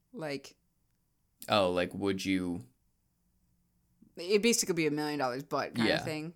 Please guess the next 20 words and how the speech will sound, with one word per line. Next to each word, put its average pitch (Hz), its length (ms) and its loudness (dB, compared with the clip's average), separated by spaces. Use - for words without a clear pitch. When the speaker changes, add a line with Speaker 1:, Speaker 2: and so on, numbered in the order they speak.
Speaker 1:
but 147 260 -4
Speaker 2:
Like, - 140 2
Speaker 1:
I - 20 2
Speaker 2:
it - 20 2
Speaker 1:
don't 98 120 2
Speaker 2:
would 98 80 0
be 95 60 2
Speaker 1:
know. 92 40 4
Speaker 2:
its - 120 -4
own 95 220 0
situation. 92 640 -2
You 90 80 -4
just 90 140 -4
say 90 120 0
yes, 87 360 -2
no 90 160 -2
to 90 60 0
Speaker 1:
Actually, 214 320 0
Speaker 2:
doing - 140 -2
it. - 60 -20